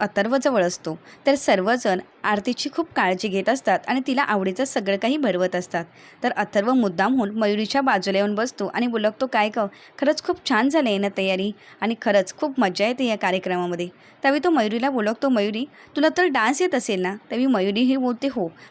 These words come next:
मला खूप छान प्रकारे डान्स येतो." तरी अथर्व हा मयुरीला बोलतो, "म्हणजे आता तर तुझा डान्स होणारच," असं बोलून तो सगळ्यांना आवाज देऊन बोलू लागतो, "आता सगळ्यांनी शांत राहायचं, आता एक छान प्रकारचा इथे डान्स होणार आहे." तरी सर्वजण विचारतात, "कोणाचा होणार आहे?" तरी अथर्व बोलतो, "मयुरीचा."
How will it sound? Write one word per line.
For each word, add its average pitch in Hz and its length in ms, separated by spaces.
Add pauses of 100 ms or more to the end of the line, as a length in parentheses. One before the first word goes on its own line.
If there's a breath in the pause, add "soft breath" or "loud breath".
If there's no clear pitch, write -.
मला 277 180
खूप - 260
छान 214 160
प्रकारे 247 340
डान्स 196 300
येतो." 170 260 (400 loud breath)
तरी 277 140
अथर्व 220 440
हा 277 100
मयुरीला 208 400
बोलतो, 220 340
"म्हणजे 220 260
आता 214 340
तर 262 60
तुझा 233 280
डान्स 240 340
होणारच," 180 340 (140)
असं 214 260
बोलून 214 260 (300 loud breath)
तो 320 40
सगळ्यांना 247 420
आवाज 208 300
देऊन 285 220
बोलू 190 140
लागतो, 202 380
"आता 208 220
सगळ्यांनी 233 440
शांत 202 320
राहायचं, 185 460
आता 220 200
एक 262 100 (160)
छान 294 220
प्रकारचा 302 400
इथे 220 180
डान्स 226 360
होणार 196 200
आहे." 165 120 (340 loud breath)
तरी 208 100
सर्वजण 202 460
विचारतात, 214 400 (100)
"कोणाचा 233 380
होणार 269 240
आहे?" 180 140 (400 loud breath)
तरी 285 120
अथर्व 220 400
बोलतो, 226 260
"मयुरीचा." 196 540